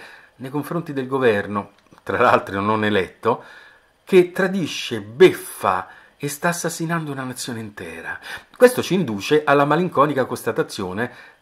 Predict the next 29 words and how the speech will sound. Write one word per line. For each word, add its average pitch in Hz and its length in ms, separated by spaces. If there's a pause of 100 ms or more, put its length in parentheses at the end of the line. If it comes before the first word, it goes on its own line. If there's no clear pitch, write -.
(180)
che 135 60
la 139 80
parte 151 260
più 139 140
importante 117 500
dell'esperimento 107 720
in 107 80
atto, - 380 (240)
indurre 131 760
negli 107 220
italiani 120 420
una 117 200
vera 170 240
e 139 40
propria 151 380
mutazione 139 1040
antropologica, 123 1300 (460)
è 151 380
perfettamente 123 800
riuscita. 120 600 (580)
Il 131 100
simbolo 147 340
esteriore 131 420
di 107 120
questa - 240
mutazione 127 500
è - 20
la 117 120
mascherina, 127 1300